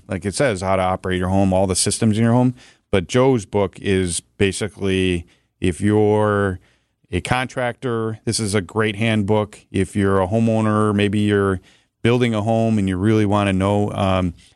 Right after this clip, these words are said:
you don't have to necessarily buy the book, but you can go to their website, Building Science Corporation,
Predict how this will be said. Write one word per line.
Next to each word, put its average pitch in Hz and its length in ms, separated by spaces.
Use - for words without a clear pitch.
you - 300
don't 127 160
have 113 140
to 113 60
necessarily 101 320
buy 90 240
the 87 80
book, 95 360
but 95 140
you 92 120
can 92 120
go 101 120
to 101 80
their 90 140
website, 95 520
Building 92 300
Science 92 320
Corporation, 107 680